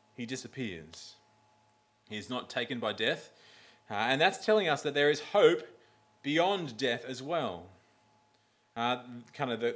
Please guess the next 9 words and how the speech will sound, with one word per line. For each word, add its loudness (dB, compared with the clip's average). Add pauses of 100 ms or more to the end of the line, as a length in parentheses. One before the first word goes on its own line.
the, 0 (120)
the -2 (240)
barring 4
of -4
the -4
way 2
to -6
the -8
tree -8